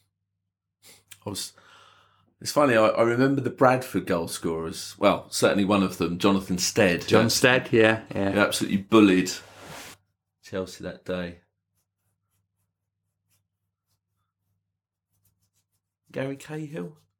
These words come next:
Speaker 2: Gary Cahill is correct, so you can have a point for that. Uh, can you name the
Speaker 1: Ooh.
Speaker 2: second one as well?
Speaker 1: I think it was another random one.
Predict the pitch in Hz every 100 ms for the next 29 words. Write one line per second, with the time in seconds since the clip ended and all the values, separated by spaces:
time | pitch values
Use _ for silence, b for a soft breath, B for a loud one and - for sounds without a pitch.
0 | _ _ _ _ _ _ 101 101 98 107
1 | 101 98 101 - 110 104 101 98 - -
2 | _ - 107 92 - - - - - -
3 | 87 85 92 92 - 104 95 - 90 92
4 | - - 95 87 90 85 - - 113 110
5 | - 120 127 123 123 117 143 165 - _
6 | _ _ _ _ _ _ _ _ _ _
7 | _ _ _ 117 123 135 113 113 113 107
8 | 110 127 127 98 90 90 90